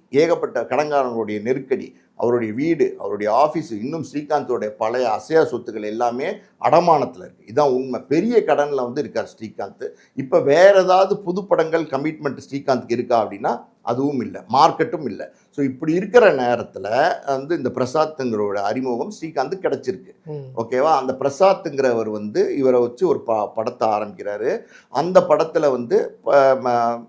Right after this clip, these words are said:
Speaker 1: நடக்கிறதுல பல பிரச்சனைகள் இருந்திருக்கு. So, அந்த வகையில தான் இந்த போதை பழக்கத்துக்கு வந்து வராரு. அதாவது ஒ-, அவருக்கு ஏகப்பட்ட பிரச்சனை வாழ்க்கையில, சிக-, அதாவது வந்து பல சிக்கல்களை சந்திச்சிருக்காரு. நான் சொன்ன மாதிரி ஆரம்பத்துல படத்துல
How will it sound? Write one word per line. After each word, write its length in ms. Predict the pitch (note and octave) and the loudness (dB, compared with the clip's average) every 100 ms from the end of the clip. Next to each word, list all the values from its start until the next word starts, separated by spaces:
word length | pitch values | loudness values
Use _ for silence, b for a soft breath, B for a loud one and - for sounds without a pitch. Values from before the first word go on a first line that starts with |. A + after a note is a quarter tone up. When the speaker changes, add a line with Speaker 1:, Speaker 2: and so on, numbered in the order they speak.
| _ | _
Speaker 1:
நடக்கிறதுல 520 | C#3 E3 F3 E3+ F#3 | 0 2 2 4 4
பல 180 | F#3 D#3+ | 4 2
பிரச்சனைகள் 460 | D3 C#3+ E3 D#3+ C3 | 0 -6 -6 -4 -2
இருந்திருக்கு. 580 | A2+ G#2+ G#2 - G3 - B B | -4 -6 -8 -4 -4 -4 B B
So, 400 | - D4+ F#3+ - | 0 2 2 0
அந்த 320 | A#2 C#3 E3 | -6 0 4
வகையில 400 | D#3+ E3 F#3+ F#3+ | 4 6 6 6
தான் 180 | F3+ A3 | 4 2
இந்த 140 | F3+ | 0
போதை 300 | C#3 C#3 D3+ | 2 4 4
பழக்கத்துக்கு 440 | D3 B2+ A#2+ G#2 G2 | 2 -4 -4 -8 -14
வந்து 300 | G#2+ C3+ A2 | -4 -2 -2
வராரு. 260 | A2 - | -6 -10
அதாவது 640 | - G#2+ C#3+ D3 E3+ A3 - | -6 2 2 2 0 -2 -4
ஒ-, 200 | - A2+ - - | -10 -10 -10 -4
அவருக்கு 600 | A#2 B2+ B2+ - A3 A#2+ | -2 -2 -4 -8 -8 -2
ஏகப்பட்ட 760 | B2+ E3 E3+ F3+ D#3 - C3 | -2 0 0 0 -2 -2 -4
பிரச்சனை 420 | A#2+ - F3+ E3 - G#2+ | -6 -6 -6 -6 -8 0
வாழ்க்கையில, 640 | A2+ D#3 D#3 D#3 C3+ E3 - b b b - | 4 4 2 -2 0 -2 -4 b b b -8
சிக-, 140 | C3 B2 | 0 2
அதாவது 320 | A#2+ C3 C#3+ | 4 4 4
வந்து 380 | C#3 E3 G3+ - | 2 0 0 0
பல 240 | A#2+ C#3+ | 2 4
சிக்கல்களை 560 | E3 E3 E3 G3 E3+ C3+ | 4 0 0 2 2 0
சந்திச்சிருக்காரு. 540 | A#2+ G#2+ G2+ G#2+ - G2 | -4 -8 -10 -12 -12 -8
நான் 140 | G#2+ | -6
சொன்ன 180 | G#2+ B2+ | -4 -4
மாதிரி 200 | C#3 C3 | 0 2
ஆரம்பத்துல 520 | A2+ B2+ B2 A2+ A#2+ - | 2 2 0 -4 -6 -6
படத்துல 340 | A2 A2+ A#2 | -6 -6 -10